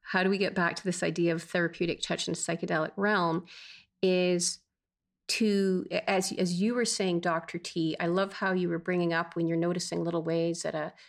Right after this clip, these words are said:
a client might touch themselves or touch this, touch their face. The body is always taking care of itself.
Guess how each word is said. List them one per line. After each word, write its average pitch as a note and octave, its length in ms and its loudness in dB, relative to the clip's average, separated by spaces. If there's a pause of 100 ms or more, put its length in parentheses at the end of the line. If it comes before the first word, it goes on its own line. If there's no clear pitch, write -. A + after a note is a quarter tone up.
(100)
a - 60 -10
client E3+ 540 0
might D#3+ 240 -2
touch - 280 -6
themselves E3+ 560 -2
or D#3 60 -10
touch - 380 -6
this, - 260 -6 (220)
touch - 280 -4
their D#3+ 120 -4
face. F3+ 520 -2 (420)
The G3 80 -2
body C4+ 480 0
is F#3+ 200 0
always F#3+ 400 2
taking - 380 -6
care D3+ 280 -6
of D#3 100 -8
itself. - 720 -8